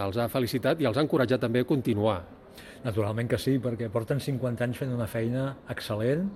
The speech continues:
Speaker 2: ho he dit també al començament, no? Que de fet van ser una colla, no, d'entusiastes del món de la vinya,
Speaker 1: Mm.
Speaker 2: eh, però que també tenien molta visió,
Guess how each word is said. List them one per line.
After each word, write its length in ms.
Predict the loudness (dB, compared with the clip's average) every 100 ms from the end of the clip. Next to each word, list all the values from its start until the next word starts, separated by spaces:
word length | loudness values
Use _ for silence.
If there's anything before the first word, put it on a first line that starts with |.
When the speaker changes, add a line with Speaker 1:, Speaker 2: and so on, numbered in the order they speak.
| -8 -6
Speaker 2:
ho 100 | -4
he 40 | -4
dit 80 | -6
també 300 | -4 0 0 -2 -16 -20 -14 -10
al 80 | -6
començament, 540 | -4 -4 -4 -4 -2 -2
no? 140 | -2 -4
Que 160 | -6
de 100 | -6
fet 220 | -4 -6 -6 -12
van 140 | -10 -8
ser 160 | -6
una 360 | -6 -4 -4 0
colla, 240 | 2 2 2
no, 140 | 0
d'entusiastes 720 | 0 0 0 2 0 0 -2
del 160 | 0 -2
món 160 | -2 0
de 80 |
la 120 | 0 0
vinya, 420 | 0 2 0 0 -4 -18 -20 -16
Speaker 1:
Mm. 160 | -10
Speaker 2:
eh, 200 | -6 -6 -2
però 140 | 0
que 80 | 2
també 200 | 2 0
tenien 300 | 0 0 0
molta 280 | 0 2 2
visió, 380 | 0 0 0